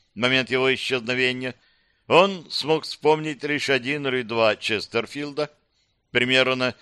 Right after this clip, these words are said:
совпадающие по описанию, но их уже успели купить неустановленные люди.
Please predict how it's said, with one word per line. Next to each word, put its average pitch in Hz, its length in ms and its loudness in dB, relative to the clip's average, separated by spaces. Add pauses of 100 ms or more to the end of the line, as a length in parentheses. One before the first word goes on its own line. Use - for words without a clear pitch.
(140)
совпадающие 131 720 2
по 143 140 -4
описанию, 95 680 -4 (260)
но 127 140 0
их 143 180 0
уже 147 240 0
успели 151 400 -4
купить 101 640 -10
неустановленные 123 960 -4
люди. 82 380 -12